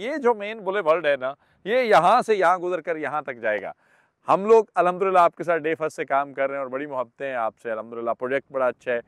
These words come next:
लोकेशन आपकी बड़ी अच्छी है। ये सामने बैरिया फेज एट एक्सटेंशन है, इसके अगले पोर्शन में रिंग रोड है। रिंग रोड पे हम लोग काफ़ी वीडियोज़ कर चुके हैं जो जनरल ब्लॉक से होकर जा रहा है। जनरल ब्लॉक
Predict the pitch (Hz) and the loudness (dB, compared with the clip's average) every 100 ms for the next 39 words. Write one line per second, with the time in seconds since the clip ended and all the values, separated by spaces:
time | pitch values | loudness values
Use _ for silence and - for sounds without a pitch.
0 | _ _ - 131 156 170 156 139 139 135 | _ _ -10 -6 -4 -4 -4 -4 -6 -6
1 | 139 135 - 135 139 147 143 139 127 131 | -6 -8 -8 -6 -6 -8 -10 -8 -8 -6
2 | 139 139 131 127 120 - 131 151 135 123 | -6 -8 -10 -12 -14 -14 -12 -12 -12 -12
3 | _ _ - 156 165 156 165 151 135 151 | _ _ -14 -4 -2 0 0 0 -4 -6
4 | 139 131 156 143 147 139 135 143 139 139 | -6 -4 -4 0 0 2 0 -2 -6 -6
5 | 127 127 127 123 127 131 117 120 143 - | -4 -8 -8 -4 -4 -4 -8 -8 -8 -6
6 | 135 - 123 139 120 _ _ _ 151 139 | -8 -8 -6 -4 -6 _ _ _ -2 2
7 | 160 165 151 147 143 - 139 127 143 127 | 2 0 2 4 4 0 -6 -4 -4 2
8 | 131 135 135 156 175 165 156 151 | 4 4 4 2 0 -2 6 6